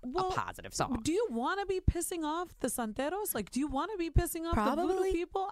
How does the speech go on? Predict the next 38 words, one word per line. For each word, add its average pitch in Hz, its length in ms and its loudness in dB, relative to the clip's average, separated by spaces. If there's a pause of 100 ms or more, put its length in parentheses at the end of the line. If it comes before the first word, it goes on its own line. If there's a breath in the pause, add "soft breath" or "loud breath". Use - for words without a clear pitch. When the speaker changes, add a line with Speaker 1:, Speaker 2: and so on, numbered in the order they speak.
Speaker 1:
I 226 180 2
don't. 233 200 4
Speaker 2:
Probably 302 680 0
not. 165 280 -2
Speaker 1:
It's 302 140 0
all 370 220 2
love. 214 320 0 (240)
Speaker 2:
It, 214 180 -2
Speaker 1:
<laughs> 262 960 -2
Speaker 2:
it 262 240 0
is, 147 240 4
but 147 220 2
he's, 180 360 0
he's 202 260 0
been 226 160 2
in 220 140 2
the 190 80 2
news 151 340 0
a - 40 0
lot 123 220 -2
for 139 100 -2
a 139 60 0
lot 120 180 0
of 123 60 -2
different 123 280 -2
things. 127 180 0
But 139 120 0
bringing 214 280 2
it 151 80 -2
back 143 240 2
to - 100 -2
the 139 80 2
whole 131 240 0
Afro-Latino 123 680 0
thing, 127 280 -2 (160)
I 214 200 0 (100)
feel 330 200 0
like 214 280 0